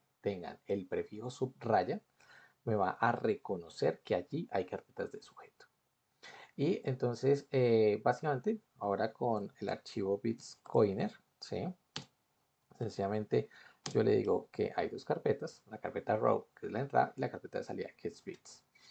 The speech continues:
Y realmente, eh, aquí ya no hay más que hacer. Si,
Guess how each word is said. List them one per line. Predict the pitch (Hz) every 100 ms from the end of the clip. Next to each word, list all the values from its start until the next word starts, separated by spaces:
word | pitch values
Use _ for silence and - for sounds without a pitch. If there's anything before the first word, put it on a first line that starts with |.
| - - _
Y | 147 214
realmente, | - 131 127 131 131 139 143 -
eh, | 117 117 110 104 104 -
aquí | - 127 127
ya | 135 127
no | 127
hay | 123
más | 117 117
que | -
hacer. | 143 151 208 -
Si, | - 113 110 110 135